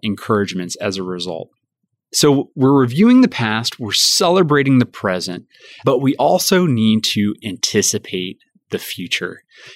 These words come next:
You see, hope is really future joy. It's the idea of looking ahead to something, having something to hang our hat on. When we anticipate the future, it allows you to use your imagination and to dream big.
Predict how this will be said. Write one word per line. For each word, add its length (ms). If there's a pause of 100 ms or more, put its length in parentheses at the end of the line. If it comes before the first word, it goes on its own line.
You 80
see, 420 (140)
hope 360
is 220
really 360
future 540
joy. 420 (340)
It's 160
the 160
idea 440
of 160 (180)
looking 420
ahead 400
to 100
something, 480 (600)
having 280
something 360
to 80
hang 280
our 100
hat 300
on. 240 (640)
When 200
we 200
anticipate 760
the 100
future, 640 (300)
it 220 (220)
allows 520
you 160
to 160
use 420
your 120
imagination 880
and 120
to 120
dream 640
big. 360